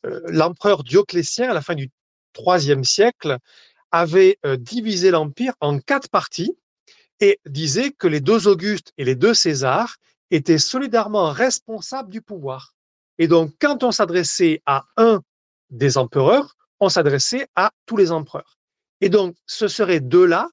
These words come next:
on n'en est pas certain historiquement, mais ce serait de là que viendrait le vouvoiement. En tout cas, on a interdit le vouvoiement, l'appellation monsieur ou madame, le huit novembre mille sept cent quatre-vingt-treize.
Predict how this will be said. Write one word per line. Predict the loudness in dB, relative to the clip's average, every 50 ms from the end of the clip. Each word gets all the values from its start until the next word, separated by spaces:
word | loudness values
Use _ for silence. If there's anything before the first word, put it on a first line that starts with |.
| _ _ -16
on | -16
n'en | -14 -14 -14
est | -16 -8
pas | -6 -4 -4
certain | -4 -4 -6 -10 _ -10 -10 -10 -10
historiquement, | -12 -14 -14 -14 -14 -14 -12 -10 -6
mais | -6 -6 -6 -6 _ -20 _ _
ce | -4 -2 -2
serait | -2 0 -2 0 0 -2 -2 -4
de | -2 2 2
là | 4 4 4 2 0 -2 -4 _ _ _ _ _ 0
que | 2 4 4 4 2 -2
viendrait | -6 -2 0 0 0 0 2 2 4 4 4 2 0
le | 0 4 4 4 4 4 0 -6
vouvoiement. | -10 -6 -6 -6 -6 -6 -8 -10 -12 -16 -20 _ _ _ _ _ _ _ _ _ _ _ _ _ -10 -4 -2
En | 0 0
tout | 0 0
cas, | 2 2 0 0 0 -4
on | -4 -2
a | -2 -4 0 _
interdit | 2 2 2 0 -2 -4 -6 -6 -6 -12 -20 -20 -20 -20 _ _
le | _ 0 0 0
vouvoiement, | 0 0 -2 -2 -2 -4 -4 -4 -4 -6 -6 -8 _ _ -20 -20 -20 _ _ _ _
l'appellation | -4 -2 -2 0 2 2 0 0 0 0 -2 0
monsieur | 0 0 0 -2 0 2 2 2 2 2 0
ou | 0 2
madame, | 2 2 2 2 0 0 0 -2 -4 -6 -4
le | -2 0
huit | 2 2 4
novembre | 4 4 4 4 2 2 0 -2 _
mille | -2 -2 -2 -2
sept | -2 -4 -4
cent | -4 -6
quatre-vingt-treize. | -6 -6 -8 -12 -12 -12 -16 -18 -18 -16 -16 -16 -16